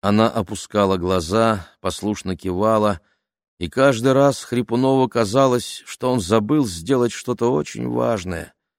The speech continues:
Сделать или сказать. Однажды утром он проснулся от отвратительного запаха,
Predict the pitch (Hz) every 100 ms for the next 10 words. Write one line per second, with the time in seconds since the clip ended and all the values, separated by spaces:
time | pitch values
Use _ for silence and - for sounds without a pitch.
0 | _ _ _ 73 71 71 90 110 113 120
1 | - - _ _ _ _ _ _ 80 82
2 | 98 - 92 98 76 - - - _ _
3 | _ _ _ _ _ _ _ _ _ _
4 | _ _ - 82 92 92 80 95 - 110
5 | 101 95 92 - _ _ _ 98 95 95
6 | 90 - 107 95 101 - 101 101 101 -
7 | 95 92 - 107 104 104 104 104 98 76
8 | 82 87 71 - -